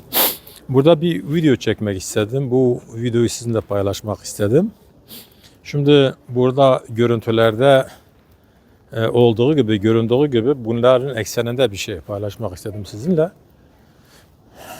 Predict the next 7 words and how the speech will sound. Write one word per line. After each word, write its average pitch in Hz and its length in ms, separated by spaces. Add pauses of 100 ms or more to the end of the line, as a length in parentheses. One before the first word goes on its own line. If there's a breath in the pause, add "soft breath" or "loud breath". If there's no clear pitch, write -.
(680 loud breath)
Biz 151 300 (140)
Kur'an'a 131 560
ve 127 120
Resul-i 127 300
Ekrem'e 117 400
baktığımız 117 480
zaman 175 420